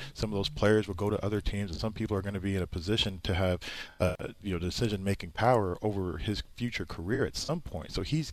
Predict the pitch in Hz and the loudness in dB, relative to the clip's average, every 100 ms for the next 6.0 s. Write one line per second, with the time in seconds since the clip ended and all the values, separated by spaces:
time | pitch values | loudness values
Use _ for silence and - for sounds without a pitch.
0 | - 117 131 - - 90 85 - - - | 2 4 4 0 -4 -4 -4 -8 -14 -8
1 | - - 131 127 95 82 82 123 147 - | 0 4 4 4 0 0 0 2 2 2
2 | 90 82 78 78 82 82 113 139 123 123 | 0 -2 -6 -8 -8 -2 2 2 2 2
3 | 123 117 107 95 82 85 - 98 101 104 | 4 2 0 -2 -2 -2 -4 -2 2 2
4 | - 98 95 90 92 - - 117 95 87 | 2 2 0 -2 -6 -8 -4 -2 -2 -2
5 | 92 - - 101 101 - 104 98 - 90 | -4 -4 -6 -4 -4 0 2 2 0 -4